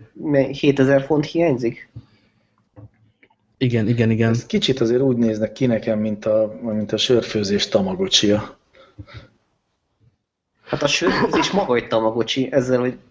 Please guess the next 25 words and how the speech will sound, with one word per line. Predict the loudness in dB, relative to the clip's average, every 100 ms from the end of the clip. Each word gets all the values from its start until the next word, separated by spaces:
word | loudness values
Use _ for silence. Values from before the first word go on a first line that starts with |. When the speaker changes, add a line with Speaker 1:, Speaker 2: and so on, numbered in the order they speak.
| _
Speaker 1:
etetni | -2 0 0 0 2 2
kell, | 2 4
meg | 2 0
hőmérsékletet | 2 2 2 -2 -4 -6 -4
tartani, | 0 0 0 -2
meg | 2 2
akármi. | 2 0 2 0 0 -4 -6 _
Speaker 3:
Hát | -6 0
igen, | 2 2
de | 4
hogyha | 2 2
ezt | 2 0
tudod | 0 2 2
csinálni | 2 2 2 0
egy | 0 -2 -4 -14 -2
tabletről, | 0 2 0 2 2 4
ahelyett, | 2 2 4 2 2
hogy | -4 -4 -14 -20 _ -14
ott | -10
személyesen | -2 0 0 0 0 0 -2 -6
ott | -6 -8 -2
állnál | -2 0 -2 -2
és | -2
csavargatnád | 0 0 0 -2 -4 -4 -2
a | -2 -4